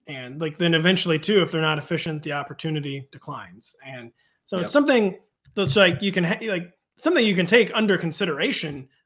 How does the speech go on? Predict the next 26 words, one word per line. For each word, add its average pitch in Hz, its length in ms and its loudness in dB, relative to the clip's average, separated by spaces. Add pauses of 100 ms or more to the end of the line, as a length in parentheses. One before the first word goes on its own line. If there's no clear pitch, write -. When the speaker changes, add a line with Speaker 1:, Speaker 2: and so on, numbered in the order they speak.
(100)
Speaker 1:
but 170 140 -6
you 175 80 -2
just 175 200 -2
cannot, 175 520 2
you 180 80 -12
know, 147 80 -8
lean 175 320 0
on 151 200 -2
that 139 400 -8
as, 156 140 -8
like, 143 320 -8 (220)
the 160 80 -14
cure 180 340 0
all. 143 280 -2
Like, 139 220 -12 (400)
they 175 120 -2
have 277 120 0
no 262 180 -6
choice 247 420 -2
'cause 156 300 -6 (120)
actually 190 360 -4
they 175 160 -6
do 160 160 -4
have 113 160 -12
a - 20 -20
choice. - 520 -20